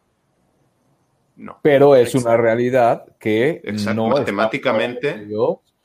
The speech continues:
Speaker 2: y que tienen estos dos juegos de ventaja de alguna forma, eh, contra Baltimore y Pittsburgh, ¿no? Que esos le podrían ayudar, eh, para la ronda esta de playoffs, ¿no? Eh,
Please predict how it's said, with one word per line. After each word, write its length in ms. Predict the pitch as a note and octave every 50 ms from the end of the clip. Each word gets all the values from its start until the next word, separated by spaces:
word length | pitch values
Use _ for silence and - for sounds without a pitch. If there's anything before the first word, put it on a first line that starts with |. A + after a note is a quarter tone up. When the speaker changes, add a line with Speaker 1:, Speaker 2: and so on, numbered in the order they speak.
| _ _ _ _ _ _ _
Speaker 2:
y 260 | - A2+ A2 G#2+ G#2 G#2+
que 500 | A2+ A2 G#2+ G#2 G2+ G2 G2 G2 G2 -
tienen 480 | - B2 A#2+ B2 B2+ B2 B2 B2 A#2+ A#2
estos 460 | A#2 A#2 A#2+ A#2 - - B2 A2 G2+
dos 220 | G#2 A#2+ A2 G#2+ -
juegos 320 | A#2+ A#2 G#2+ A2 G#2+ G2
de 80 | G#2 G2
ventaja 420 | G2+ G2+ F#2 - A#2+ A#2 A2+ A2+
de 60 | G#2
alguna 260 | G#2 G#2+ A2+ A2 G2+
forma, 480 | - - A2 G#2+ G#2+ G#2+ G#2 G2 F2+ - _ -
eh, 380 | - G2 F#2+ F#2+ F#2 F#2 F2+ E2
contra 240 | F#2+ F#2 F2+ G2 G2
Baltimore 500 | G2 G#2 G#2+ A2 G#2 G#2 G2+ G2 G2 F#2+
y 40 | F#2
Pittsburgh, 480 | - A#2+ A#2+ - - - B2 B2+ B2 -
¿no? 360 | G#2 G#2 G#2+ B2 C3+ C3+ - - -
Que 140 | G2+ G2+ G2+
esos 200 | F#2+ A2+ A#2+ G#2+
le 120 | G2 F2
podrían 400 | - F#2+ F#2+ F#2+ G2 G2+ G2+ G#2
ayudar, 500 | G2+ F#2 F2+ F2 F#2 F#2 F#2+ G#2+ G2 _ _ _ _ _ _
eh, 640 | - F#2 F2+ F2 F2 F2 E2+ E2 E2 D#2+ D#2+ E2 D#2 -
para 200 | F2 F2 F2 E2+
la 140 | F2 E2+ E2+
ronda 400 | E2+ F#2 F#2 F2+ F#2 F#2 F2+ F2
esta 240 | E2+ - F#2+ E2+
de 80 | E2 D#2+
playoffs, 480 | - - F#2+ G2 A2 B2 A2 - - G2
¿no? 220 | G2 A#2 A#2+ - _ _ _ _ -
Eh, 260 | E2 F#2 A#2+ A2